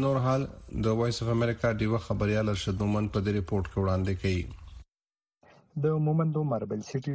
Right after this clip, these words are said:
Speaker 2: جوړولو اولنی اعلان په کال دوه زره اووم کې شوی و او د پاټا سیکریټریټ چارواکو په هغه وخت کې ویلي وو چې دغې دپاره یې نږدې درې سوه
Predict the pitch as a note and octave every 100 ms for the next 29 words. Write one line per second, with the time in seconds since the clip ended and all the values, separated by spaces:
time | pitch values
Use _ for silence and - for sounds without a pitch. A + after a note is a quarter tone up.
0 | A#2 A2 G#2+ A2 B2 C3+ A2+ A2+ A2 A2+
1 | A#2 - A2 A2 B2+ C3 A#2 A2+ A2 G#2+
2 | G#2+ A2 G#2 A#2 C3 - C#3 - - B2+
3 | A2+ A2 G#2 - A#2+ A#2+ C3 C3 D3 C3+
4 | C#3 - - - C#3+ C#3 - G#2 A#2 B2+
5 | - C#3 A2+ G2+ A2+ A2+ A#2+ - - A2
6 | A2+ B2+ C#3 C3 - - - D#3+ D3+ D3
7 | D3 D3 D3 D3 C#3+ C3+ A#2 G#2 A#2 C3+
8 | A#2+ C3+ - B2